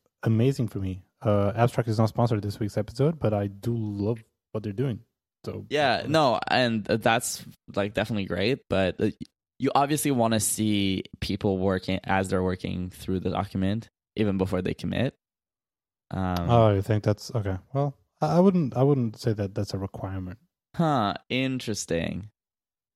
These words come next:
Speaker 1: Honestly, I gotta say, I, I also love Figma. I love everything. I love everyone. Hi. Um, <laughs> please like me. Uh, <laughs> that, that, like, multiplayer feature in Figma,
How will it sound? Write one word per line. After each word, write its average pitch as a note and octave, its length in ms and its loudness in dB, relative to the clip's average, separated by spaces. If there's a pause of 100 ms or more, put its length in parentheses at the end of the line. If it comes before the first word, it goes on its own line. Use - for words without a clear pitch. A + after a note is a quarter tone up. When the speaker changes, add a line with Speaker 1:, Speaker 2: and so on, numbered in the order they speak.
(540)
Speaker 1:
Honestly, B3 400 8
I G3 100 8
gotta G#3+ 180 6
say, G2+ 300 0
I, C3+ 480 6
I - 40 8
also B2 300 6
love G#2 340 2
Figma. G#2 220 -2
I D3+ 80 6
love D3 180 6
everything. F#2+ 380 -4
I A#2 100 2
love G#2+ 180 2
everyone. F#2 420 -2 (140)
Hi. G#2 220 -2 (440)
Um, G#2 580 0 (460)
<laughs> - 220 -6
please B2+ 180 2
like G#2+ 180 0
me. G2+ 140 -4 (380)
Uh, B2 640 6 (200)
<laughs> F3 160 -8
that, D3+ 300 4
that, F3+ 260 6
like, D#3 200 4
multiplayer D3 880 6
feature D3 320 0
in C3 140 4
Figma, A#2+ 440 0